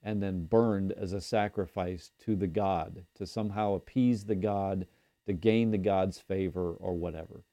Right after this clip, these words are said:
Now, y-, you know, even in our broader culture, that would be, that would be considered absolutely abhorrent. And, and the, the idea of,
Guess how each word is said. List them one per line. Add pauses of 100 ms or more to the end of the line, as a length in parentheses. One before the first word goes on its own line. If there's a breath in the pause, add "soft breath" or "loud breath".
(760)
Now, (1000)
y-,
you
know,
even
in
our (880)
broader
culture, (720)
that
would
be, (160)
that
would
be
considered (240)
absolutely (140)
abhorrent. (1120)
And,
and
the, (640)
the
idea
of,